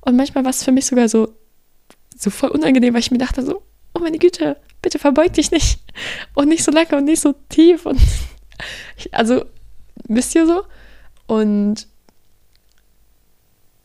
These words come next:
also, ich mu-, ich hab in ganz vielen Situationen hab ich mit Hand und Fuß mich verständigt.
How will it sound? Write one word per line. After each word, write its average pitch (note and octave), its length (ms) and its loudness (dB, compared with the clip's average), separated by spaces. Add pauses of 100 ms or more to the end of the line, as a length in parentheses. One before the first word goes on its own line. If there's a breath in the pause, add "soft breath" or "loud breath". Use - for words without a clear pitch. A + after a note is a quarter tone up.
(760)
also, G#3+ 380 0 (680)
ich - 320 -6
mu-, C4+ 160 0
ich - 120 -2
hab B3 100 0
in A#3 80 2
ganz A#3 180 0
vielen A3 160 2
Situationen G#3 560 0
hab G3 100 0
ich F#3+ 140 -4
mit - 240 -6
Hand F#3+ 200 -4
und F3+ 120 -6
Fuß - 280 -4
mich G#3+ 140 -4
verständigt. A3 600 -4